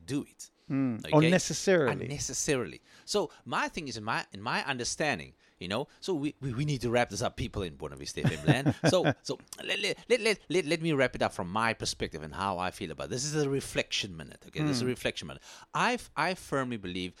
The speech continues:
Speaker 1: there's nothing wrong in having a routine. A routine helps you to achieve your end goal, whether it be getting to work on time, whether it be getting something done,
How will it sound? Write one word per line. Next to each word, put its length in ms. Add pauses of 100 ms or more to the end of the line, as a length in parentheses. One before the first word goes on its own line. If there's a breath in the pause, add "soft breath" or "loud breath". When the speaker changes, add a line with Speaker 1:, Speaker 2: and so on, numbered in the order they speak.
(180 soft breath)
Speaker 1:
there's 220
nothing 360
wrong 320
in 100
having 400
a 60
routine. 520 (320 soft breath)
A 80
routine 520
helps 480
you 220 (340 soft breath)
to 460
achieve 520
your 260
end 420
goal, 420 (180 soft breath)
whether 180
it 60
be 80
getting 320
to 100
work 320
on 120
time, 360 (160 soft breath)
whether 160
it 80
be 80
getting 300
something 460
done, 360